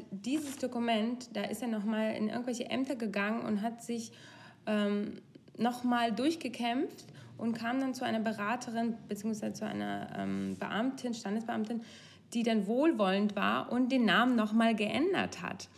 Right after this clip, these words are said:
Also als unser Name eingedeutscht wurde im ersten Durchgangslager, haben sie uns sozusagen selbst ihre Schreibweise, Transliteration aufgedrückt und unseren Familiennamen falsch geschrieben, sozusagen nach unserer Meinung.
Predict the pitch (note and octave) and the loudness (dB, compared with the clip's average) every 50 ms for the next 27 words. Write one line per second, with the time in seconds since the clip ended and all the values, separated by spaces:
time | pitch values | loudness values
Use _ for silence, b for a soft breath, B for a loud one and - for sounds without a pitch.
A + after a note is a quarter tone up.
0 | B B B - G3 F#3+ G3 A3 - - - C4 C#4 C4+ - - C4 C4 A#3 A#3 | B B B 0 2 2 2 0 0 0 0 0 0 0 -2 0 0 0 2 0
1 | A#3 A#3 A3+ A#3 A3+ A3 - - A#3+ D4+ E4+ D4+ A#3 - - A#3 A3+ - - G#3+ | 0 2 2 2 2 2 2 0 0 0 0 0 0 0 0 0 -2 -4 -4 -4
2 | A3 G#3+ A3 G#3+ - - A3 A3+ A3 - A3+ A3 B3+ C4 C4 C4 A#3+ A3+ A3 - | -2 0 0 0 0 0 -2 -2 -2 -2 -2 -2 -2 -2 -2 -4 -4 -4 -4 -2
3 | G#3 G#3 G#3+ G#3+ A#3+ B3+ A3+ A3 A#3 A#3 B3 A#3+ A3 G#3+ G#3 A3+ A3+ A#3+ B3 A#3+ | -2 0 0 0 -2 -4 -2 -2 0 0 0 0 0 0 0 0 0 -2 -2 -6
4 | B B B B B B - G#3+ A3+ A#3 A#2+ A3+ - - - - - - - - | B B B B B B -6 -2 0 0 0 0 -2 -4 -8 -14 -16 -12 -8 -6
5 | G#3 G3+ - A3 G#3+ G#3+ G#3+ G3+ G3 A3 A#3 C4+ D#4+ - - - - - - - | -6 -2 0 2 2 2 2 4 4 2 2 2 0 -4 -6 -14 -16 -12 -6 -2
6 | A3+ A#3+ A#3+ A3 A3 A3 G#3+ G#3 - - - - - - - - F#3 G3+ G#3+ - | 0 0 0 0 0 0 0 0 -2 -4 -6 -8 -8 -6 -4 -2 -2 -2 -2 -2
7 | - A#3 A#3 A#3 B3 B3 C4+ C#4+ C#4+ C#4+ - - - A#3 A3+ G#3+ A#3 A3 A3+ A3 | 0 2 2 2 0 0 -2 -4 -6 -6 -12 -10 -6 -6 -4 -4 -4 -6 -4 -4
8 | G#3+ G#3 G#3 - A3+ A#3+ B3+ C4 C4 - A#3+ A3+ A#3 - C4+ A#3+ C#4 C#4+ F4 F4+ | -4 -4 -4 -6 -6 -4 -4 -4 -4 -4 -6 -4 -4 -6 -6 -6 -4 -6 -6 -6
9 | - - - - B B B B B B B B B - A3+ A#3 - - B3 C4 | -8 -14 -20 -20 B B B B B B B B B 0 2 2 2 0 0 0
10 | B3 B3 A#3 A3+ A#3 A#3+ A#3+ A#3 A3+ A3 A3 G#3+ G3+ G#3 G3+ - - G3+ F#3+ G3+ | 2 2 0 0 0 0 0 0 0 0 2 0 0 -2 -2 -2 -2 -2 0 0
11 | G#3+ - - - C#4+ C4+ - - C4+ C4+ D4 D4+ D4 - C4+ - - C#3 C3+ C3+ | 0 -2 -2 -4 -4 -6 -6 -4 -4 -2 -2 -4 -4 -6 -8 -8 -4 -2 -2 -2
12 | C3 - - B2+ B2 C3 B2+ C3 C3+ C3+ C#3+ D3+ | -2 -2 -4 -4 -2 -2 0 0 0 -2 -2 -4